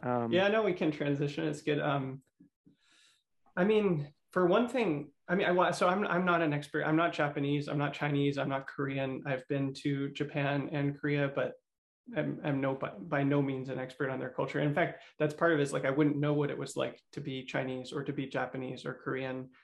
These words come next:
Speaker 2: And there, I know that there are just, like,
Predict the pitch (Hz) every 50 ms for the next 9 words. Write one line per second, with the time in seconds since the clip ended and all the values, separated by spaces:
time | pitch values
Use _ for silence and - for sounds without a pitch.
0 | _ _ _ - - 131 131 131 131 127 135 - 143 139 135 - - 143 139 139
1 | 143 147 156 151 143 143 135 135 139 131 131 131 131 127 127 127 - - - -
2 | 143 139 - - - 131 131 - -